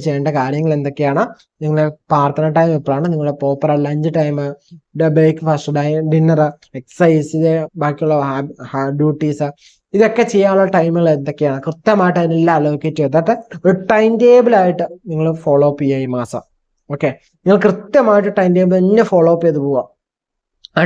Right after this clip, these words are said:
ടൈം ടേബിൾ തെറ്റുമ്പം അതനുസരിച്ചുള്ള എന്താണ് വീഴ്ചകൾ നമുക്കുണ്ടാവും. So, ആ ടൈം ടേബിൾ മാക്സിമം എന്ത് ചെയ്യാം, കംപ്ലീറ്റ് ചെയ്ത്, കംപ്ലീറ്റ് ചെയ്ത്, കംപ്ലീറ്റ് ചെയ്തിട്ട് പോവാം.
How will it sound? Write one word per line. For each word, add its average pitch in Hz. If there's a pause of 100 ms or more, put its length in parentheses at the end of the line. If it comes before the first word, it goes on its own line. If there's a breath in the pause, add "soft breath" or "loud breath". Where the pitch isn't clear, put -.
ടൈം 175
ടേബിൾ 190
തെറ്റുമ്പം 185 (500 loud breath)
അതനുസരിച്ചുള്ള 180 (140)
എന്താണ് 156 (400)
വീഴ്ചകൾ 165
നമുക്കുണ്ടാവും. 160 (100)
So, 175 (140)
ആ - (140)
ടൈം 156
ടേബിൾ 170
മാക്സിമം 160
എന്ത് 160
ചെയ്യാം, 147 (300)
കംപ്ലീറ്റ് 151
ചെയ്ത്, 156
കംപ്ലീറ്റ് 139
ചെയ്ത്, 151
കംപ്ലീറ്റ് 139
ചെയ്തിട്ട് 139
പോവാം. 120